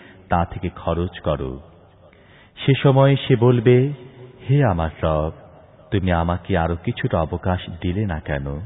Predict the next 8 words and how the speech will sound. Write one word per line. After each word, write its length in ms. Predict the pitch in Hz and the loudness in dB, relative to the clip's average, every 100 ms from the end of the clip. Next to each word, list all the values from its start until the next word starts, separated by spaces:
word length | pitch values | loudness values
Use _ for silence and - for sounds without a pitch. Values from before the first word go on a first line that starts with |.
| - _ - _ - _ _ _ | -16 _ -20 _ -20 _ _ _
তাহলে 320 | 139 135 147 147 | 2 4 6 6
আমি 140 | 143 | 4
দান 340 | 101 95 107 | 6 6 4
করতাম 640 | 113 113 - 120 117 120 123 - - - | 2 0 2 2 2 2 -4 -14 -18 -4
এবং 240 | 101 104 | 0 2
নেককার 480 | 98 98 - 107 104 | 2 0 0 2 4
লোকদের 460 | 95 98 95 101 98 | 4 0 2 0 0
মধ্যে 240 | 98 104 | -2 -6